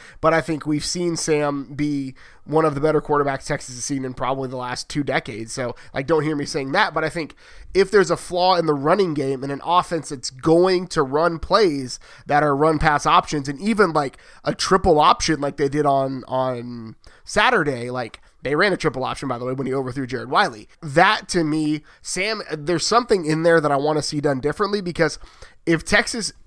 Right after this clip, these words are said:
can execute on those plays, like against O U, Sam left probably thirty or forty rushing yards on the table, and I,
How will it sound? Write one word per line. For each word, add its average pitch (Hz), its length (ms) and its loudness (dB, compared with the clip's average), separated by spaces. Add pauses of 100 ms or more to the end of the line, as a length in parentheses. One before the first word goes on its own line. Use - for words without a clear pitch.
can 160 180 -2
execute 180 500 0
on 147 200 0
those 151 260 0
plays, 175 520 -2
like 151 140 -6
against 220 300 2
O 180 140 8
U, 180 180 0
Sam 208 320 -2
left 175 260 0 (260)
probably 165 220 6
thirty 170 340 4
or 160 40 4
forty 151 480 -4
rushing 139 360 -2
yards 131 280 -2
on 120 100 -6
the 120 80 -8
table, 160 380 0
and 127 100 -6
I, 135 80 -6